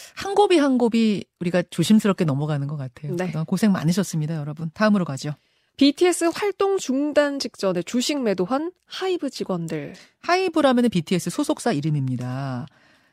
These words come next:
Speaker 1: 비티에스가 뭐 콘서트 열고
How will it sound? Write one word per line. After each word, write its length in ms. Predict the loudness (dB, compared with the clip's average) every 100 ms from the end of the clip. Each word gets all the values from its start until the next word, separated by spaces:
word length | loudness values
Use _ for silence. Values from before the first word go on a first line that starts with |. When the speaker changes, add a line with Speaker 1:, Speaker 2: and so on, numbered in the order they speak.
| _ 0
Speaker 1:
비티에스가 1400 | 2 2 2 4 4 2 -2 0 4 6 6 4 4
뭐 480 | 4 6 6 6 4
콘서트 460 | 2 2 2 4 4
열고 440 | 4 2 0